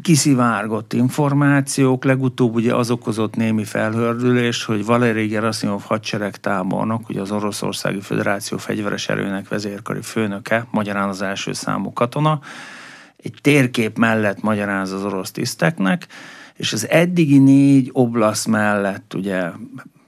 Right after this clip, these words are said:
Herson és Zaporizsia, amire huszonkettő szeptemberében formált Oroszország igényt, illetve még tizennégy-tizenöt folyamán, ugye, az úgynevezett Domboszi térség. Tehát, ö, huha. <laughs>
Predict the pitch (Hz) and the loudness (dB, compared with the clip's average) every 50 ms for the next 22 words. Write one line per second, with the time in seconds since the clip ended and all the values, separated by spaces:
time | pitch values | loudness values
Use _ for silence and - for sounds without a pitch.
0 | _ _ - 117 117 117 117 110 - - 113 107 107 104 98 92 98 127 127 127 | _ _ -4 0 2 2 2 0 -2 -2 -2 -2 0 -2 -2 0 0 0 0 2
1 | - 139 123 123 120 107 113 113 107 101 101 101 95 90 90 78 - - - - | 0 2 2 2 2 2 0 0 0 0 0 -2 -2 0 -2 -2 -4 -6 -6 -6
2 | 113 - - 101 104 107 - 110 98 - - 85 80 - - 123 131 - - - | -4 -2 -2 -2 -2 -2 -4 -4 -4 -4 -4 -4 -4 0 0 -2 -2 0 -2 -2
3 | 151 147 139 131 123 123 117 113 113 110 107 110 - 120 110 107 107 107 104 101 | 0 2 2 0 2 0 0 0 0 -2 -2 -2 -2 0 0 0 0 0 -2 -2
4 | 98 101 - 107 104 104 101 - - 110 101 101 - - - 98 101 101 101 101 | -4 -4 -6 -6 -6 -4 -6 -4 -4 -4 -4 -6 -6 -6 -6 -6 -4 -6 -6 -6
5 | 104 104 98 101 - - - 135 131 123 120 113 110 107 107 - - 104 101 101 | -4 -4 -6 -6 -8 0 4 4 6 6 6 4 2 -2 -2 -4 -4 -2 -2 -2
6 | 95 90 - - 113 107 101 104 98 98 95 95 95 92 - - 104 95 101 98 | -4 -6 -4 -2 -2 0 0 0 0 0 0 -2 -2 -4 -6 -6 -4 -4 -4 -4
7 | 90 - - - 98 98 98 98 95 98 98 101 98 98 98 98 98 98 107 104 | -6 -6 -4 -4 -2 -2 -2 -4 -4 -6 -6 -8 -6 -6 -6 -6 -6 -6 -6 -4
8 | 107 104 101 101 101 101 - - - - - - - - - - _ _ - 113 | -4 -4 -4 -6 -6 -8 -8 -10 -14 -20 -20 -20 -20 -20 -20 -20 _ _ 0 2
9 | 113 113 113 107 110 104 - 113 107 - - 104 98 101 101 - - - 101 98 | 2 2 2 0 -2 -2 -2 -4 -6 -4 -4 -4 -4 -2 -4 -4 -4 -4 -4 -4
10 | 95 92 113 - - - - - - - - - - - _ _ _ 104 98 98 | -4 -6 -8 -10 -16 -18 -18 -18 -18 -18 -20 -20 -20 -20 _ _ _ -6 -4 -4
11 | 98 98 98 101 - - - 107 98 98 98 98 98 98 95 95 95 98 107 - | -4 -4 -4 -6 -8 -4 -2 -2 0 0 0 0 -2 -2 -2 -4 -6 -8 -10 -14
12 | - - - - - - - - - - | -18 -18 -14 -14 -12 -10 -8 -10 -10 -10